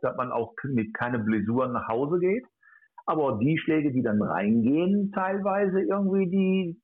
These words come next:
die sind schon echt extrem. Und, ähm, ich hab auch schon damals einen geboxt, der hat zu mir gesagt, „Ich würd mal gerne gegen dich boxen, machen wir mal drei Minuten, äh, oder, äh, äh, drei Runden à zwei Minuten.“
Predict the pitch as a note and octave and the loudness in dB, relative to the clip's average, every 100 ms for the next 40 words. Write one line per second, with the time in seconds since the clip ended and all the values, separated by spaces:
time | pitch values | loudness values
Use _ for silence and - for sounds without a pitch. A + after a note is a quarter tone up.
0 | - F3+ F3 G#3+ - F#3+ F3 F#3 - - | -2 0 2 -2 -2 -4 -2 -4 -6 -16
1 | - A#3 D3+ F2 - - - _ _ - | -8 -2 -2 -2 -6 -16 -20 _ _ -2
2 | C#3 C#3 C3 - C3 B2+ B2+ B2 - - | 0 0 -2 -2 0 0 0 -2 -4 -6
3 | A#2+ C3+ C3 - C#3+ A#2 A#2 D#3 E3+ E3 | -4 -2 -4 -2 0 0 0 0 -2 -2
4 | E3+ D#3 C3+ F3+ - F3+ F3+ F3 F3 E3+ | -2 -4 -4 -6 -4 -6 -2 -2 0 0
5 | F3 E3 C3 F3+ F3 D#3+ E3 D#3+ D#3+ E3 | 0 -4 -2 -2 0 0 0 0 0 2
6 | C#3+ - F3+ - G3+ F3 E3+ E3+ F3 D#3+ | -2 -2 -6 -2 0 0 0 -2 -2 -2
7 | C#3+ C#3 D3+ D#3+ D#3 E3 E3 - _ - | -2 -2 -2 0 0 0 -4 -18 _ -4
8 | F3 C3+ C#3+ C#3+ B2+ B2+ B2 C3 B2 A#2+ | 0 2 2 2 0 0 0 0 0 2
9 | A#2+ A#2+ A#2+ A#2 B2 A2+ C#3+ C#3+ D#3 D#3 | 0 0 -2 -2 -4 0 -2 0 -2 -2
10 | C3 - - B2 A#2 G#2+ A2 A#2+ D3 A#3 | -4 -4 -4 -2 2 2 4 2 0 -2